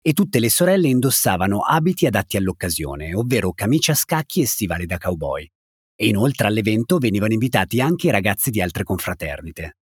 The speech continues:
"There are dinners and parties, there was a lot of country music." There is e there are significano rispettivamente c'è e ci sono.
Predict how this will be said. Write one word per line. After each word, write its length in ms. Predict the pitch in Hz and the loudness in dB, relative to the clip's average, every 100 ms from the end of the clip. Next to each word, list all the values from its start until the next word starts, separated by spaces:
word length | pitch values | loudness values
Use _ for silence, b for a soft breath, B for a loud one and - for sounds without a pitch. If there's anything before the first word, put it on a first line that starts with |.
| _ _ _ _ _ - | _ _ _ _ _ -2
"There 180 | 127 139 | 2 4
are 180 | 135 107 | 2 2
dinners 420 | 135 180 180 156 | 2 4 4 4
and 140 | 147 | 2
parties, 760 | - 104 92 87 85 73 73 - | 2 0 0 -2 -6 -6 -8 -8
there 160 | - 117 | -2 2
was 240 | 143 123 | 2 2
a 40 | 117 | 2
lot 300 | 120 143 156 | 2 2 2
of 140 | 143 | 0
country 420 | - 127 127 127 | 0 0 0 0
music." 600 | 113 98 87 82 80 - _ _ b b b | 2 2 0 -4 -8 -12 _ _ b b b
There 240 | 123 147 190 | 2 4 4
is 220 | 220 160 | 2 2
e 80 | 131 | 2
there 200 | 113 117 | 2 0
are 360 | 104 80 98 | 0 0 -4
significano 720 | - - 208 190 - 101 101 107 | -4 -2 2 2 0 -2 0 0
rispettivamente 880 | 120 - 135 151 170 202 123 107 | -2 -2 -4 0 2 2 0 -2
c'è 300 | 98 - 190 554 | 0 0 0 0
e 100 | - | -4
ci 140 | 143 123 | -4 -2
sono. 460 | - 78 71 78 | -4 -6 -8 -10